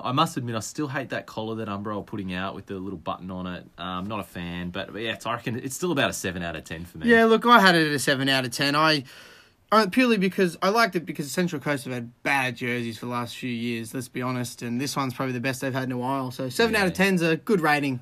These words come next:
Speaker 1: That's only for the home strip, though. Their away strip, with, it's got the, uh, white and, um,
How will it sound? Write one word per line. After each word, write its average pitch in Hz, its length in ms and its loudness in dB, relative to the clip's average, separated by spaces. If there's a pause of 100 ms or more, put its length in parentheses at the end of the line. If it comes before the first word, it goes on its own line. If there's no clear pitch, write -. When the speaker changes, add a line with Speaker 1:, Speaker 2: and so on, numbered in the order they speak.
Speaker 1:
That's 131 200 0
only 156 220 4
for 147 120 -4
the 131 100 0
home 110 240 -4
strip, 101 340 -6
though. 101 400 -2
Their 113 400 -2
away 113 400 -4
strip, 113 480 -6
with, 104 220 -4
it's 110 240 -10
got - 260 -6
the, 101 240 -4
uh, 92 140 -6
white 104 500 -6
and, 90 480 -6
um, 92 360 -4